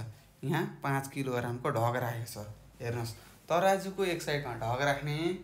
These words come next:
अर्कोतिर के राख्ने त? जसको तौल निकाल्ने हो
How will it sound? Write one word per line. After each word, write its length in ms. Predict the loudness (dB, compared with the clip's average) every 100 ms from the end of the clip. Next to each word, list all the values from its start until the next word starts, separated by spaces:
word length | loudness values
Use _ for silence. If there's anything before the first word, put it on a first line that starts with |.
| -12 -20 -8 0
अर्कोतिर 460 | 0 0 -2 -2 -2
के 140 | -2
राख्ने 280 | -4 -4 -4
त? 280 | -2 -2 -4 -14 -18 -10
जसको 420 | 0 2 2 -2 -2
तौल 280 | 4 4
निकाल्ने 540 | 4 0 4 4 2
हो 80 | 0